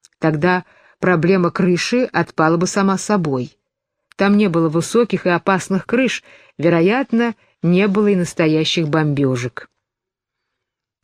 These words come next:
Сообщая Кочеткову о безрезультатных попытках переехать из дома на Покровском бульваре, Цветаева писала:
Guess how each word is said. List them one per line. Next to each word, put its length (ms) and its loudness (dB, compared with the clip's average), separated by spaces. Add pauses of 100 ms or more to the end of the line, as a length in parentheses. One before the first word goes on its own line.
(180)
Сообщая 540 0
Кочеткову 960 0
о 180 0
безрезультатных 880 -2
попытках 560 -2
переехать 520 0
из 160 0
дома 240 0
на 80 -2
Покровском 580 -2
бульваре, 420 0
Цветаева 500 -2
писала: 540 -2